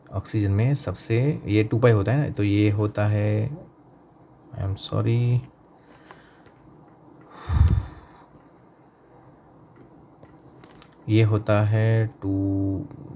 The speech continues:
टू पी, है ना, ठीक है, यानी कि पी, यानी कि मैं इसको पी बोलता हूँ, ये इसको मैं P बोलता हूँ। और ये कौन सा था?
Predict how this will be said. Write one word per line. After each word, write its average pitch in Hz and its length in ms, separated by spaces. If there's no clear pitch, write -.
टू 110 60
पी, 120 200
है 160 60
ना, 131 140
ठीक 110 140
है, - 140
यानी 127 160
कि 156 80
पी, 123 280
यानी 135 200
कि 135 120
मैं 139 120
इसको 127 200
पी 110 200
बोलता 92 300
हूँ, 151 340
ये 101 120
इसको 98 400
मैं 92 200
P 107 180
बोलता 90 280
हूँ। 123 180
और 101 80
ये 107 160
कौन 131 160
सा 139 180
था? 156 160